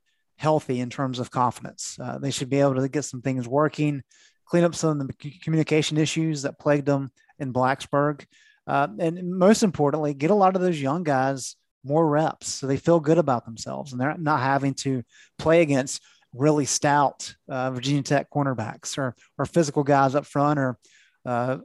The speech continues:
you know, some of the defensive ends that Virginia Tech threw at North Carolina last week. So, um,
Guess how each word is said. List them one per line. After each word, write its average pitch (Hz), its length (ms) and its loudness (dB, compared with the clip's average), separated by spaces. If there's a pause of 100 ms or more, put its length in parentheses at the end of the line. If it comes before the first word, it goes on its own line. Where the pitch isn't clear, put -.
you 170 100 -8
know, 127 60 -8
some 139 220 -2
of 135 60 2
the 131 280 2
defensive 143 420 -2
ends 139 320 2
that 139 120 -6
Virginia 120 300 -4
Tech - 240 -6 (320)
threw 127 140 -2
at - 80 -8
North 120 180 -10
Carolina 117 380 -4
last 120 280 -8
week. 135 220 -10
So, 139 180 -2 (460)
um, 127 420 0